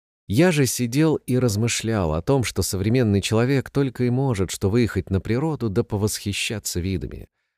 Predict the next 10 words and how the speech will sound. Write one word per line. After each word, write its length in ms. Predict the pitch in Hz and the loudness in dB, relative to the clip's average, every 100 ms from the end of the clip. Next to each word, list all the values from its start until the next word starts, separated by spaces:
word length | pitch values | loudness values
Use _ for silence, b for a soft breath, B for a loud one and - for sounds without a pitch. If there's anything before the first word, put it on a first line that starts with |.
| _ | _
костер 440 | 104 - - 160 | -2 0 2 2
развести 460 | 135 113 110 104 113 | 4 2 2 0 -4
в 80 | - | -2
крайнем 320 | 107 101 95 | 2 2 2
случае. 540 | - 92 85 - 78 - _ _ - | 0 -4 -4 -2 -4 -6 _ _ -2
А 140 | 95 | 2
вот 140 | 123 | 2
жить 340 | 95 143 175 - | 4 2 2 -2
в 160 | - | -8
природе, 800 | - 98 85 57 - - - - | -2 0 0 -2 -10 -16 -20 -20